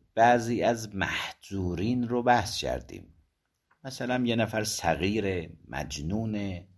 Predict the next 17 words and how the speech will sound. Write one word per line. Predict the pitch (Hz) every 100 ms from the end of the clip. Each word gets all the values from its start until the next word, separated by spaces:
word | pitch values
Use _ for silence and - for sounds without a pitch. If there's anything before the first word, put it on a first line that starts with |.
| _ _ _ _ _ _ _ _ _ _ _ _ _ _
حق | _ - 135 - _ 123
قصاص | 117 - 98 - - 110 - -
داره، | 69 60 - - _ _ _ _ -
یعنی | 80 85 87
ولی | 78 85 90 110 107 107
دمه. | 104 92 82 64 - - _ _ _ _ _ _ _ _ _ _ _ _ _ _ _
اینجا | 120 135 135 151
بحث | 143 139 135 -
کردیم | - 104 87 90 82
که | 78 87
آیا | - 95 101 98 95 87 80 - - _ _ _ _ _ _ _ _ _ _
کسی | - 113 113 107 95
که | -
ولی | 92 90 87 87 80 82 87
دمه | - 85 90 127 123 90 65 - _ _
ولکن | 76 85 92 101 92 -
محجوره | 92 87 82 69 - - _ 92 92 87 120 131 82 -